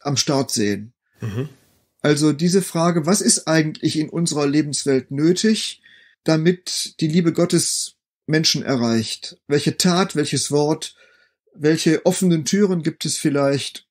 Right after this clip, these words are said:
Speaker 1: Welche Probleme könnten wir anpacken?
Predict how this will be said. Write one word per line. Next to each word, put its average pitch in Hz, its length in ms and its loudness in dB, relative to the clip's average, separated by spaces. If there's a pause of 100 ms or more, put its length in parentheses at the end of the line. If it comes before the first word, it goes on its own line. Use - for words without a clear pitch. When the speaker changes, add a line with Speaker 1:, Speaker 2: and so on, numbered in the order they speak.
Speaker 1:
Welche 147 220 -2
Probleme 175 720 0 (180)
könnten 170 380 -2
wir 156 180 2
anpacken? 147 640 -4